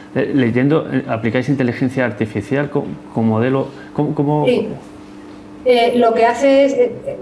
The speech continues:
Speaker 2: una primera etapa de evaluación, que identificamos hasta cincuenta variables de cada persona en escala de uno a cien,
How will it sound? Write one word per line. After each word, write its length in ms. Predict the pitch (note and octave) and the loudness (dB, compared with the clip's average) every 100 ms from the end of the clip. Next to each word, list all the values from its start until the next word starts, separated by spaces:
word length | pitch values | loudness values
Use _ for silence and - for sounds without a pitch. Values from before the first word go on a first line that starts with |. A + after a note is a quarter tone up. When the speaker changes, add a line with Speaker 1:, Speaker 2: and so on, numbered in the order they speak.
| B3 | -2
Speaker 2:
una 160 | B3 | 0
primera 280 | C4+ B3 B3 | 2 4 2
etapa 240 | B3 A#3+ | 2 2
de 80 | A#3 | 4
evaluación, 760 | A#3 A3+ G#3+ C#4 C#4 D#4 - - - | 4 2 -2 0 0 2 -6 -10 -4
que 120 | G#3 | -2
identificamos 680 | G3+ G3+ G#3+ G#3+ A3 A3 A#3+ | 0 -2 -4 0 0 0 -4
hasta 340 | A#3 A#3 G3+ | -2 0 0
cincuenta 800 | - G3+ G3 A3 A3 A3 A3+ A3 | -4 -6 -2 0 -2 2 2 2
variables 920 | G#3+ G#3 G#3 G#3+ G#3+ G#3+ G#3 G3+ - | 0 0 0 0 -2 -2 -4 -6 -6
de 140 | G3 G3 | -4 0
cada 260 | G3+ G3+ | 2 2
persona 460 | G3+ F#3 A#3 B3+ B3+ | 0 -2 0 2 0
en 60 | |
escala 380 | A3 G#3+ G3+ G3 | -2 -4 0 0
de 60 | G3 | -2
uno 140 | F#3+ | -6
a 40 | E3+ | -4
cien, 400 | - C#4+ F#4 | 0 0 0